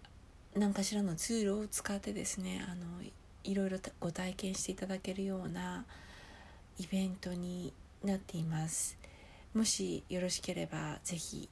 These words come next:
いらしてください。えー、当日ではなく前日までの、あの、申し込み受け付けておりますので、もし何かご質問がある場合も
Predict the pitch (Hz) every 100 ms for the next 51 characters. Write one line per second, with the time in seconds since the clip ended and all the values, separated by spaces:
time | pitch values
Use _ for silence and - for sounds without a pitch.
0 | - 175 165 190 - 165 - 165 160 -
1 | - - - - - - - - 202 185
2 | 180 175 170 175 170 - 233 220 220 220
3 | 214 208 - 220 214 214 196 165 160 196
4 | 220 254 254 240 240 226 147 135 - -
5 | 156 135 - - - - - 170 151 -
6 | - 160 160 156 170 - - 156 170 170
7 | - 165 180 180 - 131 139 160 160 -
8 | - - - - 247 233 214 202 - 156
9 | 147 - 165 - 170 165 170 165 170 170
10 | 160 165 202 233